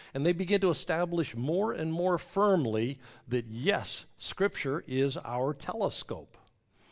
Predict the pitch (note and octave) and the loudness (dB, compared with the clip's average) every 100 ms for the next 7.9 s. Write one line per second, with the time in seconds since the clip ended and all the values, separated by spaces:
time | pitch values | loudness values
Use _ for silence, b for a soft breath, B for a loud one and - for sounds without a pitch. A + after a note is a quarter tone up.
0 | B B B D3+ D#3+ F#3 F3 A#2+ C3 A#2 | B B B 0 4 6 6 4 0 0
1 | A#2 C3 F#3 G#3 G#3 F#3+ F#3 - D#3 D#3 | -4 -2 0 0 -2 -4 -4 -6 -2 0
2 | E3 - A#2 A2+ B2+ - - D3+ D#3 F#3 | -2 -4 -2 -2 -2 -6 -6 -8 -4 -2
3 | G3+ D3+ A#2 E2+ D#2 D2 _ B B B | -2 -4 -6 -8 -10 -18 _ B B B
4 | F#3+ - - F3+ - - F#3+ B3+ A#3 C3+ | 0 0 -2 -4 -4 2 2 4 2 0
5 | G#2 G#2 - - A#2 A#2+ - - A#2+ A#2 | 0 -4 -6 -2 0 -2 -2 -4 -4 0
6 | C#3 B2+ D3 C#3+ C#3+ D3+ D3 F#3+ F#3 D3 | 0 0 -2 -2 -4 -4 -2 -2 -4 -4
7 | E3 G3 F3+ F3 G3 B2+ G#2 B2 | 0 0 0 0 0 -2 -4 -6